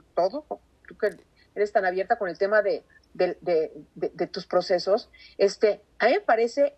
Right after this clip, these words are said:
parte necesarísima de la vida hacer esto para decir, "Ok, perfecto", ¿no?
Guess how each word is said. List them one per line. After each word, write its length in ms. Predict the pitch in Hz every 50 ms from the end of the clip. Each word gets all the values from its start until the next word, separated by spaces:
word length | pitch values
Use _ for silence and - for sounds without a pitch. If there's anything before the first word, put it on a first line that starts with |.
| _ _
parte 420 | - 233 226 233 - 285 277 - - _ _
necesarísima 880 | - 226 240 240 226 233 233 - - 208 220 247 240 - 330 302 302
de 80 | 269 220
la 140 | 196 185 180
vida 420 | 196 190 196 196 202 240 294 349 - _ _ _ -
hacer 320 | 202 202 - - 262 294
esto 360 | 285 247 - - - 262 302
para 160 | - - 214
decir, 280 | 220 214 - 285 302 - _ _ _ _ _ _
"Ok, 160 | - - - 440 494
perfecto", 420 | - 359 320 - 508 523 - - 190
¿no? 160 | 190 226